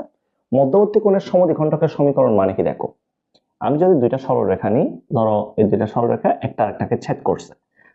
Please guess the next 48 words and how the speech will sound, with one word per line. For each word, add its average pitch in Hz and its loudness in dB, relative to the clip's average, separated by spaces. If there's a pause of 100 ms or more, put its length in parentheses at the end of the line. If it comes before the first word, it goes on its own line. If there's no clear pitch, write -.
So - -6
আমরা 214 2
জানি 202 2 (280)
সরল 175 -2
রেখার 165 2
মধ্যবর্তী 139 2 (140)
কোণ 131 4
থাকে 127 2
দুই 113 4
ধরনের, 104 0 (140)
একটা 127 -4
থাকে 127 2
সূক্ষ্ম 120 2
কোণ, 190 2
একটা 131 0
থাকে 131 -2 (160)
স্থূল 120 0 (100)
কোণ। - -4 (480)
ধরো 202 2
আমি 185 0
একটা 170 -4
কোণ 139 2
নিলাম, 131 2 (1200)
এই 135 -4
কোণটা 120 0
হচ্ছে - -4
বলতেছি 107 -2
আমরা 104 0 (180)
এ 98 -4 (120)
কোণ, 196 4 (1000)
আর 123 0
একটা 123 -8
কোণ 117 -2
নিলাম, 156 2 (140)
এটা 123 -6
হচ্ছে 113 0
বি 127 0 (100)
কোণ। - -2 (580)
তাহলে 180 -2
দেখো 180 -2
দুইটা 139 2
কোণ 151 2
আছে 143 -4
না? 131 -4 (400)
আমি 170 2 (100)
সমদ্বিখণ্ডক 160 2 (100)
মানে 135 0
কি? - -2